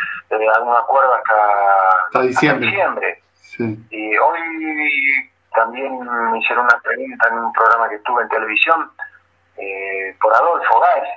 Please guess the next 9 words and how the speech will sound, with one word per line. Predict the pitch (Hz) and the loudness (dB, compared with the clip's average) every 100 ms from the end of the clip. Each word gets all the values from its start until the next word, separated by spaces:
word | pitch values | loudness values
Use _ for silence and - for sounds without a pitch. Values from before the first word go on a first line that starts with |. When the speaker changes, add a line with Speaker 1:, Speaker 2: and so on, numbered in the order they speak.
| - | -8
Speaker 1:
Me | 110 | -4
dijeron | 113 135 135 | -2 0 0
si | - 117 | -2 -2
me | 120 | 0
gustaba, | - - 180 165 135 | 0 2 4 4 0
que | 123 | -4
él | 123 | -10
tenía, | 127 127 127 101 - - | -6 0 2 2 -4 -20
el | 113 | -10